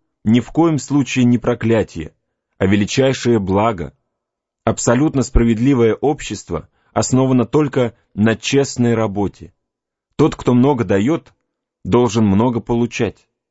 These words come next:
Поэтому выплата заработка не имеет ничего общего с благотворительностью.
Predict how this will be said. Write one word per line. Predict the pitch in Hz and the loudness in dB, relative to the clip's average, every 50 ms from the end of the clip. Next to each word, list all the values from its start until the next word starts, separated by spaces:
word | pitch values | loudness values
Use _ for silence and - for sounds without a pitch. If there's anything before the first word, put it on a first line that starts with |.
| _ _ _ - | _ _ _ 0
Поэтому | 107 110 123 113 - 120 123 127 127 - - - | 2 2 2 2 2 2 2 2 2 0 -4 -6
выплата | 101 104 139 135 120 123 113 104 - 107 92 | -2 -2 -2 -2 0 -2 -4 -4 -2 -2 -4
заработка | 82 90 107 131 139 135 110 87 85 - - - - - - _ _ _ _ _ _ _ - | -2 -2 -2 -2 -2 -2 -4 -4 -8 -10 -10 -12 -14 -14 -14 _ _ _ _ _ _ _ -2
не | 101 104 113 120 | 2 4 4 4
имеет | 123 131 135 135 120 - - | 4 4 2 0 0 0 0
ничего | 123 147 160 143 - - 139 127 123 120 - | 0 0 0 -2 -2 -4 -2 0 0 0 0
общего | - 143 151 147 - - - 101 85 80 73 - _ _ _ _ | 0 -4 -4 -4 -6 -8 -6 -6 -4 -4 -6 -8 _ _ _ _
с | - 92 85 85 | -10 -10 -8 -4
благотворительностью. | 87 107 113 110 110 98 107 107 104 104 95 71 - 78 78 76 76 - - - - - | -2 0 0 0 -2 -2 -2 -2 -2 -2 -4 -6 -6 -6 -6 -6 -6 -8 -14 -18 -18 -18